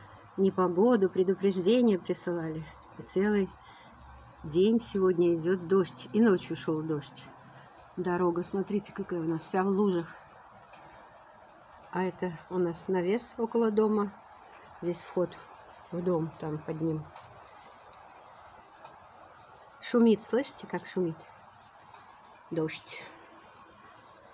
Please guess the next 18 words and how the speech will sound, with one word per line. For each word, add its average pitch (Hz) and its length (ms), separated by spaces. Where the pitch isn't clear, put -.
Вот 160 140
наша 151 240
сосенка. 196 540
Снимаю 196 360
со 170 140
второго 175 340
этажа. 170 280
Посмотрите, 220 560
сколько 190 340
снега 170 380
осталось. 151 500
Чуть-чуть 285 420
совсем. 165 500
А 175 120
воды 277 800
море 202 340
целое. 165 400
Ручьи. 196 580